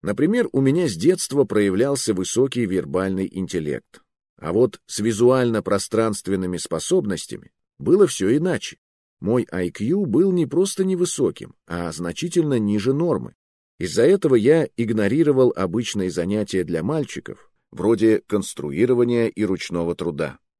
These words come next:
Зато уже в начальной школе поглощал всё, что касалось греческой и римской мифологии. Мне нравились истории о героях, богах и их подвигах. Я проводил всё свободное время в местной библиотеке,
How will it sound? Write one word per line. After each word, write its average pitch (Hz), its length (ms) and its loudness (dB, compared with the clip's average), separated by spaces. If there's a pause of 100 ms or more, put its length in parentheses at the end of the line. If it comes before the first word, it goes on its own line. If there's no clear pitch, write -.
(420)
Зато 185 340 2
уже 180 260 6
в 139 80 0
начальной 110 520 2
школе 160 420 2
поглощал 90 540 0
всё, 98 320 0
что 127 220 -2
касалось 101 540 0
греческой 110 680 -2
и 120 360 -2 (140)
римской 101 460 -2
мифологии. 95 680 -2 (360)
Мне 104 240 0
нравились 120 540 2
истории 98 480 0
о - 180 -6
героях, 120 640 0 (100)
богах 87 600 -4 (100)
и 90 180 -2
их - 140 -10
подвигах. 73 600 -4 (400)
Я 185 180 4
проводил 160 460 6
всё 139 240 0
свободное 110 580 0
время 135 360 0
в 82 80 -8
местной 98 400 -4
библиотеке, 117 840 -2